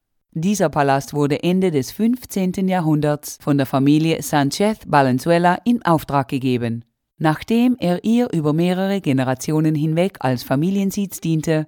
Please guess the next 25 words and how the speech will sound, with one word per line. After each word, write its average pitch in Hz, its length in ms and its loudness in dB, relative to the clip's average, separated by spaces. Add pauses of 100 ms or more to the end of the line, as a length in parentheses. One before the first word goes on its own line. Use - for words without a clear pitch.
wurde 233 260 2
er 147 260 2
siebzehnhundertzweiundfünfzig 190 1600 -2
von 156 160 2
dem 151 180 4
Grafen 180 460 0
von 127 240 0
Gabia, 180 540 2
dem 135 240 0
Klausurorden 185 920 0
der 131 300 0
Monjas 185 600 2
Minimas 160 640 4
de 127 140 -2
San 185 320 0
Francisco, 175 680 -2 (260)
unter 226 320 2
Leitung 185 460 2
der 139 120 0
Klosterfrau 165 800 0
Paula 202 480 2
de 147 160 0
San 156 320 2
Ildefonso 180 960 0
überlassen, 143 720 -2